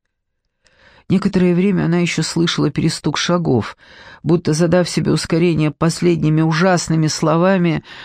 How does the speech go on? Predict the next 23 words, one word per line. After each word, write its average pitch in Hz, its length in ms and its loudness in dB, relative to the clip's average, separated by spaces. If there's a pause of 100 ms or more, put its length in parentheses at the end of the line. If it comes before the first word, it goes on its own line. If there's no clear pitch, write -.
(200)
он 185 140 2
даже 190 240 2
на 190 160 2
лестнице 190 640 0
не 175 140 2
мог 208 260 0
прекратить 185 600 0
своего 180 380 2
бега. 147 560 0 (1120)
Ксения 160 420 0
посмотрела 160 720 0
на 147 120 0
свои 143 320 0
руки, 175 340 -2
сложенные 165 560 0
замком 160 480 0
на 151 80 0
коленях. 147 680 -2 (1000)
Попыталась 190 640 -2
выдохнуть, 127 760 -2 (840)
но 165 100 4
не 175 140 4
сумела. 160 680 0